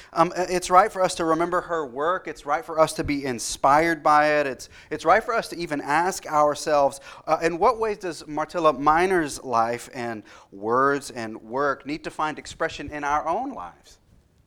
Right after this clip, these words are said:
Uh, the thing is, we've been asking similar questions of that, as that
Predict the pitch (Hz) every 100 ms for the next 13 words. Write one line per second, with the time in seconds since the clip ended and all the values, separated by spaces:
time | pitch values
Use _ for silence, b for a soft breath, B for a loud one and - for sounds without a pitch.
0 | _ b b b 160 165 160 165 160 175
1 | 175 240 254 180 180 240 254 202 214 -
2 | 175 - 175 170 170 160 - 147 - 143
3 | 120 107 107 117 120 - 120 107 117 117
4 | 107